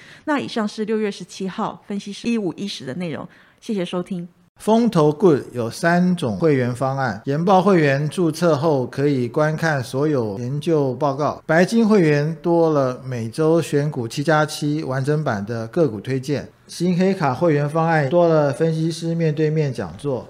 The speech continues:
Speaker 2: 内容有每月三场的台股策略解析和每季一场的权威专家座谈，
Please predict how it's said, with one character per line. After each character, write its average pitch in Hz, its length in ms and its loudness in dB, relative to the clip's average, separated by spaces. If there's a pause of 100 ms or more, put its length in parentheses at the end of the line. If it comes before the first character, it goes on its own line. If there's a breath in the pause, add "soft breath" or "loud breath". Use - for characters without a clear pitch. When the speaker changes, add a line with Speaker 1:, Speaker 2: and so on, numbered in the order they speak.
Speaker 2:
内 175 180 4
容 147 180 2
有 147 160 2
每 127 200 -2
月 147 280 0
三 156 320 -2
场 107 300 -6
的 110 180 -8
台 135 260 -4
股 127 240 -6
策 151 280 0
略 143 320 2
解 107 200 -8
析 156 360 -4 (400 loud breath)
和 170 180 0
每 135 180 0
季 170 240 -2
一 - 20 -2
场 123 240 -4
的 120 240 -4
权 135 240 -6
威 165 300 0 (180)
专 156 220 -2
家 156 240 0
座 156 180 0
谈， 107 320 -6